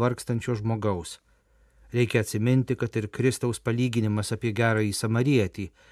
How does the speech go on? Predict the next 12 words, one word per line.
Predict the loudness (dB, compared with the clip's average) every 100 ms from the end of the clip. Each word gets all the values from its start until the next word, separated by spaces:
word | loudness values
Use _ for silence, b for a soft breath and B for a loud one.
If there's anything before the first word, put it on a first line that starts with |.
| b b 0
nėra | 4 6 6
pasakojimas | 4 2 2 -2 -2 0 0 -2 -4
apie | -6 -6
praeitį, | -2 2 4 2 0 -4 -6 _ _ _ _ _ _ -6
bet | -4 -2
jis | -2 -2
kelia | -2 -2 -4
klausimą, | -2 2 2 0 -2 -2 -2
kuris | -2 -4 -4
yra | -2 -2
aktualus | -4 -2 -2 -2 -2
visada, | -2 -2 -4 -6